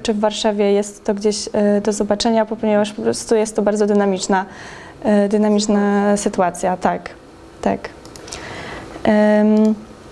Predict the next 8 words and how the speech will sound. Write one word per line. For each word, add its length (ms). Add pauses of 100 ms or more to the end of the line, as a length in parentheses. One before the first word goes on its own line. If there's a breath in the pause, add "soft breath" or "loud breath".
(560)
jeszcze 360
krótki, 420
e, 920
krótki 420
film, 460
e, 140
pokazujący, 840
em, 1300